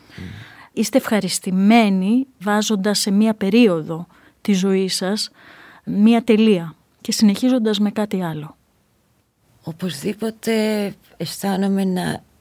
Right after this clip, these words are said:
Speaker 1: έκλεισε ένας αρκετά σημαντικός κύκλος στη ζωή μου και στη μυθιστορία μου.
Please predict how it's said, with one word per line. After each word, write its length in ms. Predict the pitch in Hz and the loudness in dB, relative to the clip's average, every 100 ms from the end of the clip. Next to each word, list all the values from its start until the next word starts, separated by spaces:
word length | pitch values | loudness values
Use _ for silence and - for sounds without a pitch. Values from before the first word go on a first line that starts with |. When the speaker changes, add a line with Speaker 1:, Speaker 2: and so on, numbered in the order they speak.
| _ _ _ _ | _ _ _ _
Speaker 1:
έκλεισε 640 | - 196 190 143 135 - 180 | -2 -2 -2 -8 -8 -6 -4
ένας 440 | 196 190 180 - | -2 -2 -2 -4
αρκετά 400 | 170 156 151 175 | -6 -6 -6 -6
σημαντικός 1080 | 156 165 151 139 - - 160 156 - - - | -6 -6 -4 -6 -10 -4 -4 -4 -6 -10 -14
κύκλος 800 | - 139 - - 85 - - - - _ _ _ _ | -6 -6 -6 -12 -12 -10 -10 -12 -18 _ _ _ _
στη 460 | - - - 110 | -18 -16 -10 -8
ζωή 420 | 92 104 85 90 | -8 -6 -4 -4
μου 180 | 139 147 | -4 -6
και 120 | 151 | -6
στη 200 | 131 - | -10 -8
μυθιστορία 720 | 123 117 123 - 104 104 87 64 | -8 -8 -12 -12 -10 -8 -8 -10
μου. 160 | 53 | -12